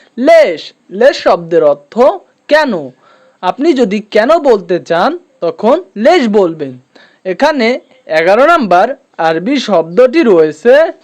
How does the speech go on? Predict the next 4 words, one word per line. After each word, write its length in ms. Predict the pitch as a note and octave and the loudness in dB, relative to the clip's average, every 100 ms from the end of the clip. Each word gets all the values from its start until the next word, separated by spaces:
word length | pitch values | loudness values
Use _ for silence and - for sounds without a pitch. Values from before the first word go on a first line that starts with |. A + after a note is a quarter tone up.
| - | -6
হোয়েন। 600 | G3 A#3 C4 C4 A3 E3+ C3 - _ | 0 4 4 4 2 0 -4 -14 _
হোয়েন 340 | - F#3+ C#4+ D#4+ | 0 2 2 2
শব্দের 500 | A#3+ F#3+ D#3+ E3 E3 | -2 -2 -2 0 2
অর্থ 320 | D3 B2+ - | 0 -2 -8